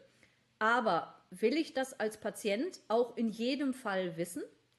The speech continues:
Ähm, möchte ich, dass meine Krankenkasse mich darauf hinweist, dass Adipositas, also starkes Übergewicht, auch zu Folgeerkrankungen bis hin zu einer reduzierten Lebenszeit führen kann?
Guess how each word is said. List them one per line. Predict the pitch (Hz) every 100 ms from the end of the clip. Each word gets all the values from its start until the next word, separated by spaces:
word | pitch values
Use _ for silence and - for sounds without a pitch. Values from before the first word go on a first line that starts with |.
| _ _ _ _ -
Ähm, | 240 240 240 233 233
möchte | 233 415 -
ich, | - 277 277
dass | 262 254
meine | 247 254
Krankenkasse | 254 294 - 320 254 247 262
mich | 240 285
darauf | 247 226 226
hinweist, | 254 330 392 220 208 285 359 -
dass | 226 254 - -
Adipositas, | 240 247 247 240 247 294 294 302 427 - -
also | 220 226
starkes | - 220 220 247 247 -
Übergewicht, | 330 285 233 226 247 330 - -
auch | 226 247
zu | - 240
Folgeerkrankungen | - 254 370 381 226 226 220 220 226 220 214 214 - _
bis | 233 269
hin | 302 320
zu | - 294 285
einer | - 233 226
reduzierten | 226 233 226 285 285 233
Lebenszeit | 220 392 403 - - 196 196
führen | - 220 208 190
kann? | 208 160